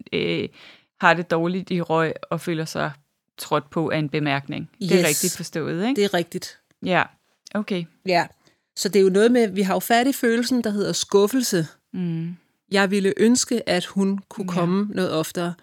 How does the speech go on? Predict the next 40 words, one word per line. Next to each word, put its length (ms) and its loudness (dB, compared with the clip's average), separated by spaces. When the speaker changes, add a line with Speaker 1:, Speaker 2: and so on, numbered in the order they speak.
Speaker 1:
Ja, 220 -6
og 60 -4
jeg 100 -2
ville 120 -4
ønske, 180 -4
hun 100 -2
havde 120 -2
lyst 200 -6
til 80 -6
at 60 -8
komme 260 -6
i 20 -6
mit 200 -8
hjem, 420 -6
og 320 -10
Speaker 2:
Ja. 200 2
Speaker 1:
Ja. 200 -4
Det 160 2
er 40 0
en, 160 -2
et 160 0
af 100 0
de 120 -6
der 260 0
gode 320 2
eksempler 400 -2
på, 260 -4
hvor, 200 -8
hvor 100 -6
mange 240 -2
ting 220 0
vi 100 -2
tager 220 -4
personligt, 680 -4
ikke? 160 -4
Fordi 200 -2
i 140 -2
virkeligheden 560 2
er 80 2
det 280 0